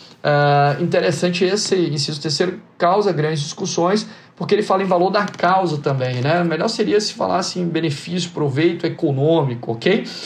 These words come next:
O inciso quarto fala em ações que possam gerar inelegibilidade, tá? E o inciso quinto traz um conceito que eu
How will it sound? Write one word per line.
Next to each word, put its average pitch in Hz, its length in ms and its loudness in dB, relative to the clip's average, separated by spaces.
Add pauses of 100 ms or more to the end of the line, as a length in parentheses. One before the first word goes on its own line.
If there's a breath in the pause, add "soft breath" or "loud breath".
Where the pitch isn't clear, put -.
(300 loud breath)
O - 100 -2
inciso 240 460 0
quarto 233 420 2
fala 220 540 2
em 214 120 0
ações 208 440 -2
que - 80 -10
possam 175 460 0
gerar 156 500 2
inelegibilidade, 175 1600 0 (300 loud breath)
tá? 180 340 -2
E 277 120 -2
o 226 40 2
inciso 190 460 -2
quinto 220 340 -2 (520 loud breath)
traz 180 600 0 (120)
um 185 120 -2
conceito 170 880 0 (360 loud breath)
que 175 280 2
eu 180 360 4